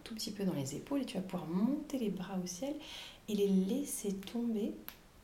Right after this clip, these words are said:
le long du corps. Donc, tu montes les bras en allant vers l'avant et tu lâches. Comme des moulins à vent. Peut-être que ça craque. Et t'essayes d'aller de plus en plus vite ici.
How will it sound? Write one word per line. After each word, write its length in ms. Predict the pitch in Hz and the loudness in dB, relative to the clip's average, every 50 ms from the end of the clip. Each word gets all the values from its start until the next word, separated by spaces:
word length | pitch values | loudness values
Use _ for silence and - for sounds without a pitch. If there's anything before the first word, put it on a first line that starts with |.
| - - - | -20 -8 0
le 360 | 190 185 185 196 202 240 254 254 | 2 4 6 6 6 6 6 4
long 160 | 247 240 233 | 4 4 4
du 200 | 220 196 190 190 | 4 4 2 0
corps. 400 | 190 - - 135 - - - - - | -2 -4 -8 -12 -14 -14 -16 -14 -14
Donc, 140 | 165 156 - - - - - - - - - | -14 -14 -14 -14 -16 -14 -14 -16 -16 -16 -14
tu 160 | - - 185 | -6 -2 0
montes 300 | 175 180 202 - - - | 2 4 4 2 2 0
les 100 | 220 202 | 0 2
bras 260 | 180 185 180 190 202 | 2 2 0 0 0
en 120 | 185 180 175 | 0 2 2
allant 160 | 165 175 175 | 2 2 2
vers 580 | 165 165 165 180 190 202 202 202 202 196 190 | 0 0 2 2 2 2 2 0 0 0 0
l'avant 360 | 180 175 170 175 175 208 285 - - - | 0 0 -2 -2 -4 -6 -6 -4 -2 0
et 80 | 247 | 0
tu 240 | 247 - - - 220 | 0 0 -2 -2 -2
lâches. 640 | 208 - - - - - - - - - - - - - - - - - - - - - - - - - | -2 -2 -4 -6 -8 -6 -6 -4 -4 -6 -6 -10 -14 -18 -20 -20 -20 -20 -20 -20 -20 -20 -20 -20 -8 -2
Comme 200 | - 262 269 254 | 2 6 8 8
des 140 | 233 220 | 10 8
moulins 400 | 214 208 208 208 196 202 196 185 | 8 6 4 2 2 4 4 4
à 80 | 175 165 | 4 4
vent. 540 | 156 143 143 131 127 131 151 185 208 269 311 311 - - - - - - - - - - - - - - - - - - - - - - - - - | 2 0 -4 -6 -8 -8 -6 -4 -2 -2 -2 -2 -6 -12 -16 -18 -20 -20 -18 -18 -18 -18 -20 -20 -20 -20 -20 -20 -20 -20 -20 -20 -20 -20 -20 -10 -6
Peut-être 180 | - 175 175 | -4 -4 -4
que 80 | - 175 | -2 -2
ça 200 | - - 147 143 135 - | -2 -2 -2 -6 -8 -10
craque. 760 | - - - - 131 127 127 - - 220 254 262 - - - 294 294 294 - - - - - - - - - - - - - - - - - - - - - - - - - - - - | -10 -10 -8 -8 -8 -8 -6 -6 -4 -4 -4 -4 -4 -2 -2 -2 -2 -2 -6 -12 -14 -14 -16 -18 -20 -20 -20 -20 -20 -20 -20 -20 -20 -20 -20 -20 -20 -20 -20 -20 -20 -20 -20 -18 -8 -4
Et 80 | 190 190 | -4 -2
t'essayes 380 | 190 220 214 - 233 220 214 | 0 0 -2 0 0 2 2
d'aller 240 | 208 208 202 208 202 | 2 2 0 2 2
de 100 | 196 196 | 2 2
plus 720 | 190 190 - - - - 240 262 277 285 285 285 277 262 | 2 0 -4 -8 -6 -2 0 2 6 6 6 6 6 6
en 80 | 247 226 | 4 2
plus 220 | 226 220 - 214 | 0 0 0 -2
vite 340 | 190 185 185 190 - - - | 0 0 -2 -2 -4 -6 -10
ici. 260 | 175 - - - - | -10 -8 -8 -10 -10